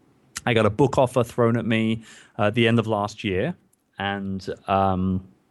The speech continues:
to cut a long story short, I signed it. Uh, it, it's been a dream of mine to write a traditional book, you know, traditionally published book for, uh, many, many, many years. Uh, and I don't think I've really been, um, as it, it,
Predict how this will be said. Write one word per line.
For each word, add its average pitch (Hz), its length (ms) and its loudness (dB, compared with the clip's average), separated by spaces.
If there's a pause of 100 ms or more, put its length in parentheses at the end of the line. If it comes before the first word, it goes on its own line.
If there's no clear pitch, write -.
(760)
to - 100 -2
cut 127 160 2
a 127 40 4
long 113 200 4
story 113 220 0
short, 120 340 0
I 101 80 -2
signed 104 400 0
it. - 180 0 (460)
Uh, 98 320 0 (240)
it, 90 400 0
it's 120 100 0
been 131 200 4
a 117 60 4
dream 127 280 4
of 117 60 4
mine 107 240 2
to 101 420 -4
write 123 260 2
a 123 60 0
traditional 104 580 -4
book, 101 280 -6 (320)
you 117 140 -4
know, 98 120 -2
traditionally 110 440 2
published 104 380 0
book 104 240 2
for, 107 180 2
uh, 98 240 4
many, 110 280 2
many, 104 180 4
many 101 240 2
years. 95 400 0 (400)
Uh, - 60 -6
and 104 580 2
I 127 80 2
don't 170 280 0
think 147 260 -4
I've 127 160 0
really 139 200 0
been, 117 600 0 (480)
um, 104 520 0 (540)
as 110 180 -2
it, 104 180 -6 (200)
it, 110 140 -8